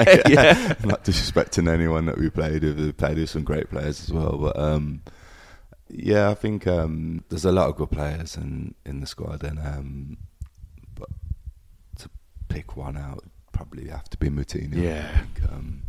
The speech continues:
Speaker 1: he's probably the best player I've seen at Wolves.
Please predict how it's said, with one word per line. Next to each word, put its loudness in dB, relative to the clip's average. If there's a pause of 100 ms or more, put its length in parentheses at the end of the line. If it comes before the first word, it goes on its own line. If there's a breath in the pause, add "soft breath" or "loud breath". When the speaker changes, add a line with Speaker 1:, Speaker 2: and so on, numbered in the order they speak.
(2500 loud breath)
Speaker 1:
he's 0
probably -2
the -4
best -6
player -6
I've -8
seen -4
at -6
Wolves. -4